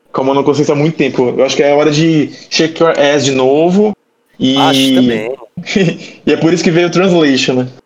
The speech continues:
Speaker 2: É isso aí, por isso que a gente encerra o nosso podcast falando sobre o Translation.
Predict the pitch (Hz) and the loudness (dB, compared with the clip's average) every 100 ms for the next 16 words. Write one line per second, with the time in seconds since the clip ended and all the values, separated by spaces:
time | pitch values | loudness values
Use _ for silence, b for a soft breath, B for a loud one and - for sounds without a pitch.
0 | _ _ _ _ _ _ 226 214 262 220 | _ _ _ _ _ _ -4 -2 0 -2
1 | 202 190 196 220 202 196 202 - 170 190 | -2 -2 -2 -4 -4 -4 -4 -2 -2 -2
2 | 180 - 170 - - 160 - 185 180 - | -4 -4 -6 -6 -4 -4 -4 -4 -2 -4
3 | 175 175 175 170 123 135 170 - 190 | -4 -6 -4 -6 -2 -2 -4 -4 -6